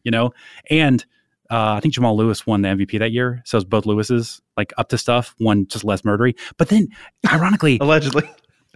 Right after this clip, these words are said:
Speaker 1: Ironically, didn't Jamal Lewis go to jail for, like, having, like, a brick of coke?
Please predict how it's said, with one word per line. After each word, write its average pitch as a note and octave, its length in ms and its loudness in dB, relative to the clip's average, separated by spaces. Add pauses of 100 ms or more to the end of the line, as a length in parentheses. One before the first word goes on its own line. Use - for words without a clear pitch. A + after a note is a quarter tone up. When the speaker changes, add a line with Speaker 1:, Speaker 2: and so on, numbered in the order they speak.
Speaker 1:
Ironically, D3+ 460 4
didn't D#3 280 2
Jamal D#3+ 300 2
Lewis D3 280 0
go C#3 240 0
to C3 100 0
jail B2 500 -2
for, - 180 -6
like, A2 280 -2
having, B2+ 320 -2
like, A#2 160 -2
a G2+ 80 -2
brick G#2+ 260 -2
of G#2+ 220 -4
coke? - 480 -4